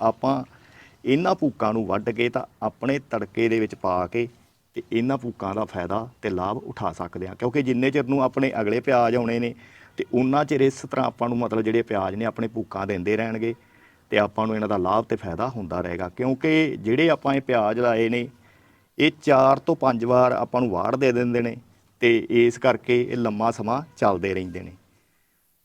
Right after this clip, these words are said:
ਤਾਂ ਤੁਸੀਂ ਵੀ ਇਸ ਤਰ੍ਹਾਂ ਜਿਹੜੇ ਆਪਣੇ ਘਰ ਜਿਹੜੇ ਮਤਲਬ ਪਿਆਜ਼ ਨੇ ਉੱਗ ਰਹੇ ਨੇ, ਤਾਂ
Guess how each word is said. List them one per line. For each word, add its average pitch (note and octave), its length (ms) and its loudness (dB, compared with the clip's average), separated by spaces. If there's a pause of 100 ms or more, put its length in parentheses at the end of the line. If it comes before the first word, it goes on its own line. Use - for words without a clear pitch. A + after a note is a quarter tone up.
ਤਾਂ A2 320 4 (160)
ਤੁਸੀਂ D3 260 0
ਵੀ F3 80 8
ਇਸ D#3 100 6
ਤਰ੍ਹਾਂ D#3 240 4
ਜਿਹੜੇ C#3 180 2
ਆਪਣੇ C3 320 2
ਘਰ B2 240 6
ਜਿਹੜੇ A2 220 0
ਮਤਲਬ A2+ 280 0
ਪਿਆਜ਼ G2+ 340 0
ਨੇ A#2 180 -2 (540)
ਉੱਗ A#2 240 2
ਰਹੇ A#2+ 220 4
ਨੇ, B2 80 0
ਤਾਂ B2 120 -2